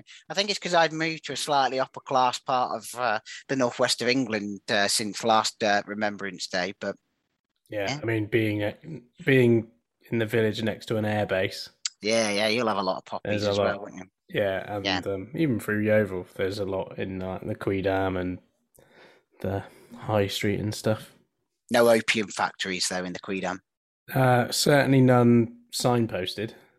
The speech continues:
Speaker 1: few vacant units, you never know, do you?
Speaker 2: <laughs> Yeah, yeah.
Speaker 1: You seen Breaking Bad?
Speaker 2: Who knows what's going on in Beals?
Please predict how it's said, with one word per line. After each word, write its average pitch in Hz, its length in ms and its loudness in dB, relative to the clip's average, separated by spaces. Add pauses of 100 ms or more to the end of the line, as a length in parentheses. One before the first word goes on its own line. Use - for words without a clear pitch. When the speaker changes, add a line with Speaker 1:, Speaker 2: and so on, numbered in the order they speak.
(120)
Speaker 1:
few 196 140 4
vacant 156 500 2
units, 180 580 0
you 147 60 -4
never 131 180 2
know, 147 200 0
do 135 120 -10
you? 127 60 2
Speaker 2:
<laughs> 127 80 8
Yeah, 110 260 2 (100)
yeah. 120 140 0
Speaker 1:
You 110 60 2
seen 190 300 4
Breaking 196 420 4
Bad? 254 260 8 (220)
Speaker 2:
Who 139 120 4
knows 131 220 6
what's 131 160 2
going 107 220 2
on 104 120 0
in 101 120 -2
Beals? 101 480 -2